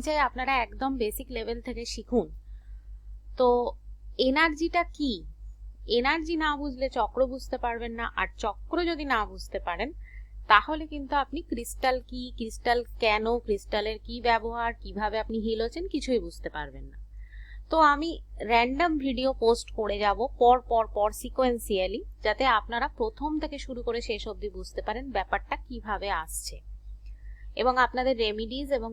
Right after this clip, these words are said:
ক্রিস্টাল, তার ছবি, কোথা থেকে নেবেন, কি করবেন, সব কিছু বলে দেবো। কিন্তু সব থেকে বেসিক যেটা বুঝুন সেটা হচ্ছে এনার্জিটা কি।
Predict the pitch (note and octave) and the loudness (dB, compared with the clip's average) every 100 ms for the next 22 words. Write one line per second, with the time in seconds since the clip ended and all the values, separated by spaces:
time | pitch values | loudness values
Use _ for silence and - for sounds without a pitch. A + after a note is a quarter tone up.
0 | - G#3 - - A#3+ B3+ G3+ G3+ - G3 | -4 -4 -4 2 2 4 2 2 -4 -6
1 | F3+ F#3 A3+ A#3 F#3 G3+ G3 F#3+ G3 G3+ | -6 -6 -8 -6 -6 -6 -8 -6 -4 -4
2 | A#3+ C#4 A#3 - A3 A3 F#4+ - D#4+ - | -4 -6 -10 -4 -4 -4 -6 0 0 0
3 | C4 G#3 D#3+ D3+ A#2+ A2 - - D4 D4 | -10 -8 -6 -6 -8 -12 -14 -8 -6 -6
4 | F4 - A3+ - - E4 F4+ C4+ G3+ G3 | -8 -6 -6 -6 -10 -8 -10 -6 -6 -6
5 | D#4 - A3+ G#3+ A3 F3+ E3+ B3 F4 - | -10 -8 -6 -6 -6 -10 -8 -8 -8 -12
6 | - - - - B3+ D4+ D#4 E4 - F#4 | -14 -14 -12 -6 -2 0 0 0 -4 -8
7 | - B3+ C#4 C#4 D#4 E4 D#4 - G3 | -4 -2 0 -2 -4 -2 -2 -4 -12